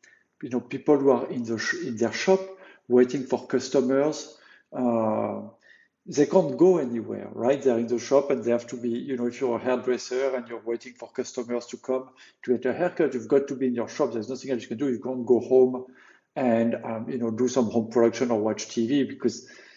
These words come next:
you know, then the whole thing breaks down. So this is zero. This is because, uh,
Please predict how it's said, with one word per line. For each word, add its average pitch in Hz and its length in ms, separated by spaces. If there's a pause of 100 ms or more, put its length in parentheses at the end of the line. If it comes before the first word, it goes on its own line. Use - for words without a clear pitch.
(100)
you 131 100
know, 120 60
then 120 180
the 113 100
whole 120 420 (140)
thing 143 280
breaks 117 280
down. 127 160
So - 140
this 131 180
is 135 140
zero. 127 420
This - 300
is 117 120
because, 117 540 (440)
uh, 104 320